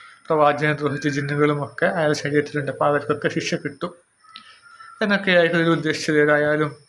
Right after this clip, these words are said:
അവർ, അവരുടെ കൈകൾ മുൻകൂട്ടി ചെയ്തു വെച്ചത് നിമിത്തമെത്തത് അള്ളാഹു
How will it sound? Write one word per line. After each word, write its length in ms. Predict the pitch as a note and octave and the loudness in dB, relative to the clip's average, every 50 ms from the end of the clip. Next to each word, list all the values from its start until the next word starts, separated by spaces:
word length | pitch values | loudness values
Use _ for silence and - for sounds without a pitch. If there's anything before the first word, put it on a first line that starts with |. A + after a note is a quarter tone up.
| _ _ _ _ _ _ _ _ _ - _ _ - - _ _ E3 | _ _ _ _ _ _ _ _ _ -20 _ _ -20 -20 _ _ -2
അവർ, 100 | D#3+ D#3 | -2 -2
അവരുടെ 460 | E3 F#3 F3+ D#3+ D#3 D#3 D#3+ D3 D3+ - | 0 2 4 4 4 4 2 0 -2 -4
കൈകൾ 280 | E3 D3+ D3+ D#3 E3 F3 | -2 0 0 2 2 2
മുൻകൂട്ടി 480 | E3+ D#3+ D3+ D3 D#3 D#3 E3 D#3+ D#3 E3 | 2 0 0 0 0 0 0 -2 -2 -4
ചെയ്തു 300 | D#3+ - D#3 D3+ D3+ D#3 | -2 0 0 2 4 2
വെച്ചത് 460 | D3+ D3 D3+ - D3+ D3 D3+ D3 C#3 | 2 0 -2 -4 -2 -2 -2 0 0
നിമിത്തമെത്തത് 960 | D3 D3 C#3 - - - D#3+ D3 D3 C#3+ - - - D3 D3 C#3+ C#3+ C#3 C#3+ | -2 -4 -4 -4 -2 -2 0 0 0 -4 -4 -8 -8 -4 -4 -4 -2 -2 -2
അള്ളാഹു 380 | C#3+ C#3+ C#3+ C#3+ C3 A#2+ E3 | -2 0 0 0 0 -2 -4